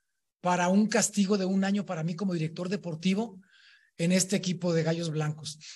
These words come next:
Metí mis documentos, por supuesto, a la federación. Eh, nunca estuvo la comisión disciplinaria involucrada en el tema.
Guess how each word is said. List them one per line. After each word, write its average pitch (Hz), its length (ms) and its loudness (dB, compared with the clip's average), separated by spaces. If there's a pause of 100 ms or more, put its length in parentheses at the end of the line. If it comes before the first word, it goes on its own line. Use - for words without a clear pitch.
(100)
Metí 190 360 4
mis 247 160 4
documentos, 190 500 2
por 170 180 -6
supuesto, 175 340 -4
a 185 40 0
la 160 60 -4
federación. 165 640 -4 (580)
Eh, 190 520 4 (160)
nunca 226 1000 4 (180)
estuvo 226 360 2
la 214 140 4
comisión 175 340 -2
disciplinaria 190 560 -2
involucrada 180 500 -2
en 196 100 -2
el 156 120 -8
tema. 190 380 -4